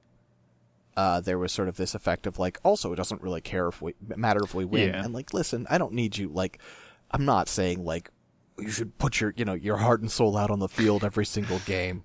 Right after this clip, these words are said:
Speaker 1: Like, you should, you should play a, you should play
Speaker 2: Respect
Speaker 1: a
Speaker 2: the
Speaker 1: pub,
Speaker 2: game.
Speaker 1: a, an unranked pub,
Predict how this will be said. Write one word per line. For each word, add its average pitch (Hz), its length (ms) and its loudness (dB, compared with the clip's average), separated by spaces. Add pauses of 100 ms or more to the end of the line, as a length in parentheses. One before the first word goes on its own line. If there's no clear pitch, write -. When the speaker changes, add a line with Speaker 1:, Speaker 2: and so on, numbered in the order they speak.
Speaker 1:
Like, 101 260 0
you - 60 -10
should, 123 180 0 (140)
you 120 100 0
should - 220 -4
play 104 260 6
a, 92 180 4 (280)
you 110 60 -6
should - 180 -10
play 120 100 2 (120)
Speaker 2:
Respect 87 100 2
Speaker 1:
a - 40 4
Speaker 2:
the - 80 4
Speaker 1:
pub, 120 220 10
Speaker 2:
game. 104 300 -2
Speaker 1:
a, 110 60 0 (200)
an 120 180 2
unranked 110 440 4
pub, 107 360 4